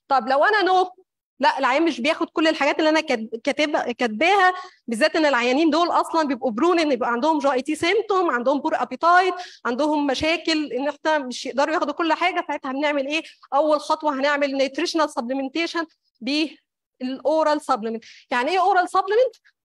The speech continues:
يعني إن أنا محتاج إن أنا فورتيفاي الفود بتاعه، بتاعه بجام وبالأويل وبالهاني، أو إن أنا فورتيفاي درينك بالجلوكوز بوليمر if available، أو إن إحنا نستخدم الأورال نيوتريشنال سبلمنت.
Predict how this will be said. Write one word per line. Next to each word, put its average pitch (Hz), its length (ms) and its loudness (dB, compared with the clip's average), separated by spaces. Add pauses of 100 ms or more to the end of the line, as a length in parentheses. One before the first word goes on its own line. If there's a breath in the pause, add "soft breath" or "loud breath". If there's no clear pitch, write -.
(580 soft breath)
يعني 339 280 2
إن 339 100 2
أنا 359 300 -2
محتاج 294 340 -2
إن 294 80 0
أنا 311 140 2
فورتيفاي 311 680 0
الفود 254 340 -2
بتاعه، 349 500 0
بتاعه 381 460 0 (300 loud breath)
بجام 302 640 0 (1000)
وبالأويل 285 1040 0 (220)
وبالهاني، 269 720 2 (480)
أو 415 200 4
إن 349 120 2
أنا 359 180 2
فورتيفاي 330 720 0
درينك 320 380 0 (500)
بالجلوكوز 277 580 0 (140)
بوليمر 330 420 0 (220)
if 262 40 -6
available، 415 840 -2
أو 339 160 4
إن 330 100 2
إحنا 330 180 -2
نستخدم 311 500 -2
الأورال 302 560 2
نيوتريشنال 262 680 -2
سبلمنت. 214 520 -4